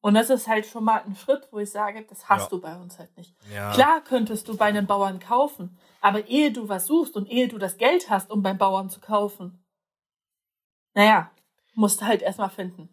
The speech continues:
Speaker 1: Das ist halt das Problem.
Speaker 2: Ich, ich find Fleisch auch so ein interessantes Thema. Können wir dann später zukommen? Nachdem wir das andere, äh, die Ernährungsweise spielt da ja auch mit rein, aber nachdem wir die Ernährungsweise so abgehakt haben.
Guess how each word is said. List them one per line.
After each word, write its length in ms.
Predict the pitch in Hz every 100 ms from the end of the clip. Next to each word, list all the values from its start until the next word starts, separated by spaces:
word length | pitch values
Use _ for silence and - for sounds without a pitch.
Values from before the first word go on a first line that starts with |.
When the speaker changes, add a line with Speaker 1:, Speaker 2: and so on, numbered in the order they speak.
| _
Speaker 1:
Das 160 | 196 208
ist 140 | 208
halt 160 | 190 180
das 120 | 180
Problem. 360 | - 190 185 185 _ _
Speaker 2:
Ich, 200 | - - _
ich 200 | - 123
find 180 | 139 143
Fleisch 260 | 156 156 -
auch 140 | 165
so 120 | 170
ein 60 | 135
interessantes 560 | 123 117 113 156 156
Thema. 240 | - 156 113
Können 160 | 113
wir 80 | 117
dann 140 | 107 107
später 360 | - 135 120
zukommen? 460 | - 123 - 135 143 _ _ _ _ _ _ _ _ _ _ _ _ _ _ -
Nachdem 300 | - 113 101
wir 100 | 98
das 200 | 95 -
andere, 400 | 117 98 90 - _
äh, 240 | 95 92 87 _ _ -
die 60 |
Ernährungsweise 800 | 98 117 120 113 - 101 98 95 - _ _ _ _
spielt 240 | _ 98
da 60 | 87
ja 120 | 80
auch 140 | 95
mit 180 | 98 -
rein, 140 | 87 -
aber 360 | 90 92 87 76
nachdem 300 | 95 95 98
wir 60 | 92
die 100 | 87
Ernährungsweise 600 | 85 110 110 - 92 90
so 100 | 87
abgehakt 520 | - - 104 107 -
haben. 340 | 98 101 117